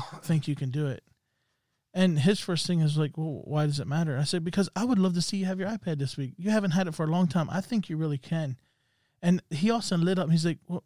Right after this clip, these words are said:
you really want me to have it?" I said, "Absolutely. I don't think we're, I mean, I'm not trying to be mean. I don't want you to not have it. I just, we're trying to teach you something here."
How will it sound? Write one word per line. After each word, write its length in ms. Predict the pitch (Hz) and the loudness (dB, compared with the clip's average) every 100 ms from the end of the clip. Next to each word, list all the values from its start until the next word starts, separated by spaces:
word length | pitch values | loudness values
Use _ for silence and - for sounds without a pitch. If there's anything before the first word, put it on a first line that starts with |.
| _ | _
you 180 | 180 214 | -2 2
really 160 | 269 254 | 4 4
want 180 | 220 214 | 2 2
me 80 | 208 | 2
to 60 | |
have 240 | 151 175 - | 4 2 0
it?" 80 | 220 | -4
I 60 | |
said, 160 | - - | -6 -4
"Absolutely. 540 | 262 - 247 285 175 | -4 -2 -2 0 2
I 80 | 156 | 2
don't 240 | 240 147 - _ | 0 -2 -6 _
think 240 | - 180 180 | -2 -2 0
we're, 140 | 165 185 | -4 0
I 60 | |
mean, 140 | 180 170 | 0 2
I'm 80 | 202 | 2
not 140 | 208 | 0
trying 160 | - 180 | -2 0
to 40 | |
be 100 | 147 | 0
mean. 260 | 143 185 190 | 2 2 2
I 80 | 156 | 0
don't 200 | 165 - - _ | -4 -8 -20 _
want 300 | 147 175 - | -2 0 2
you 40 | 165 | 0
to 60 | |
not 200 | 143 120 | 0 0
have 180 | 143 190 | 2 2
it. 100 | 160 | 2
I 80 | 131 | 2
just, 260 | 156 156 - - - _ | 2 0 -2 -16 -20 _
we're 100 | 180 | -2
trying 240 | - 196 185 | 2 2 2
to 60 | |
teach 340 | 139 214 208 - | 0 -4 -6 -6
you 80 | |
something 420 | 135 147 139 131 120 | -4 -4 -4 -2 0
here." 300 | 135 123 | 0 -2